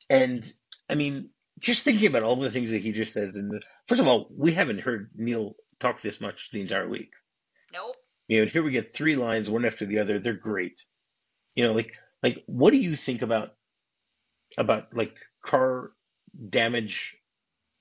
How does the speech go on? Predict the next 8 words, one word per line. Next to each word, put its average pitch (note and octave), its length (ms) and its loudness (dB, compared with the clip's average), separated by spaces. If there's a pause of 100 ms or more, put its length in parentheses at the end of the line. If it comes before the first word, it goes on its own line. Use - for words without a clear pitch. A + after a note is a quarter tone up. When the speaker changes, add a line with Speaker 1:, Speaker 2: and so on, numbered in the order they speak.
(300)
Speaker 1:
uh, G#2 180 0
rental C#3 300 4
car G2+ 220 -4
damage G2 580 -10 (240)
and G2 100 -16
stuff - 240 -4
like G#2 140 -8
that? - 180 -10